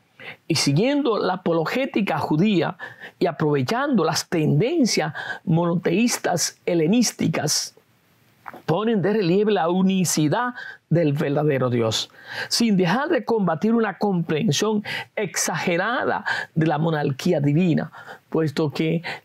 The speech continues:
era, eh, era impenetrable, era un absolutismo total la, la unidad en la mentalidad judía. Ellos hicieron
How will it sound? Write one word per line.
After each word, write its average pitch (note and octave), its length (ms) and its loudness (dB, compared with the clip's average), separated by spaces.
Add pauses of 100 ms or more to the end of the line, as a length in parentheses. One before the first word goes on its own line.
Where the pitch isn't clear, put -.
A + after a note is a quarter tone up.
era, F#3+ 520 -2
eh, - 380 -2
era G3+ 260 0
impenetrable, G#3 1300 0 (340)
era F3 160 0
un G#3 260 2
absolutismo A#3 1120 0
total E3+ 460 -2 (360)
la, E3 500 -2 (320)
la E3+ 440 0
unidad B3+ 680 0 (320)
en F3 420 2
la F3 140 -2
mentalidad D#3+ 640 0
judía. C#3+ 640 0 (560)
Ellos F#3 280 2
hicieron G#3 460 0